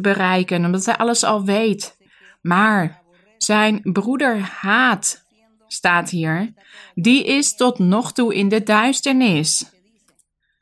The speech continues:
Want hij zegt dus dat hij in het licht is. Hij zegt dat hij God kent. Maar in zijn hart doet hij kwaad. Hij doet zijn naaste kwaad. Zijn broeder staat hier.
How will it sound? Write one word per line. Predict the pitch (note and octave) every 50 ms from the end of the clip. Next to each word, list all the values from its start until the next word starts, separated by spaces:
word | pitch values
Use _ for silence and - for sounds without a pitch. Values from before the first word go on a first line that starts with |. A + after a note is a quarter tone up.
| _ _ _ _ _ _ _ _
Want | G3+ A3 A#3 A3
hij | A#3+ A3 A3+
zegt | G#3 - G#3+ G#3+ A3+ - -
dus | A#3+ A3
dat | - A3 A3
hij | A3 G#3+ -
in | - G#3+ G#3+
het | G#3 G3+ G3
licht | F3 E3+ F#3 G#3 G3+ - -
is. | G3+ F#3+ F#3 F#3+
Hij | G#3 G3
zegt | F#3+ G3+ F#3 G3+ -
dat | - G3+ -
hij | G3 F#3 F#3 F#3+ F#3 F3+ F#3 F#3 F#3 - - - -
God | - - - - A3 A3 B3 B3 -
kent. | - A#3+ A3 G3+ F3+ E3 D#3+ D#3+ D#3 - - _ _ _ _ _ _ _ _
Maar | - E3+ F#3 G3+ G#3+ G#3+ G#3 F3 F3 - _ _ - - - - - _ _ -
in | G#3+ A#3+ C4 C4 C4 B3+ - -
zijn | A3 G#3 - A#3 A3+ A3+ A3+ A3+ G#3 -
hart | F3+ F#3 F3 E3+ F3+ F#3+ G#3 G#3 - G3 F#3
doet | A3 A#3 A#3 - -
hij | - A3 A3+ A3+
kwaad. | - A#3+ G#3+ A#3 A#3 B3+ C4 A#3 - - - - - _ _ _ _ _ _ _ _ _ _ _ _ _ _ _
Hij | - - F#3+ G3+
doet | G3 A#3+ B3+ B3
zijn | - D4 C4+ B3+
naaste | B3+ C4 C#4+ D#4+ - - - D4
kwaad. | - C#4+ C4 C4+ B3+ A3 F#3+ F3 - - - - _ _
Zijn | - - A#3+ A#3+ A#3+ A#3+
broeder | A3 B3 B3+ C4 C#4 C#4+ C#4 A3+ F#3 F#3
staat | - - F#3+ F3+ F3+
hier. | F#3 F3 E3 E3 D#3 D#3 E3 E3 -